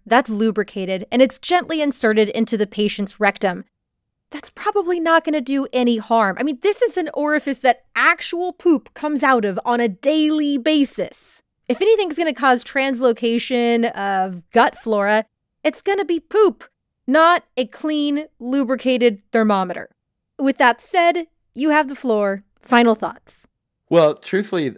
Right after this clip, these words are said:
Speaker 2: I think this pitch can, uh, uh, can apply to the entirety of our patient population. Frankly, when a patient comes in, I had somebody last night who came in actually as a stroke alert,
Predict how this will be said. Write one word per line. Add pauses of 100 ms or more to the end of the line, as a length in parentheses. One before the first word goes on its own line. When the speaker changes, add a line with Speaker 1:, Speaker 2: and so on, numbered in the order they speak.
Speaker 2:
I
think
this
pitch
can,
uh, (120)
uh, (220)
can
apply
to
the
entirety
of
our
patient
population. (440)
Frankly,
when (120)
a
patient
comes
in, (360)
I
had
somebody
last
night
who
came
in
actually
as
a
stroke
alert,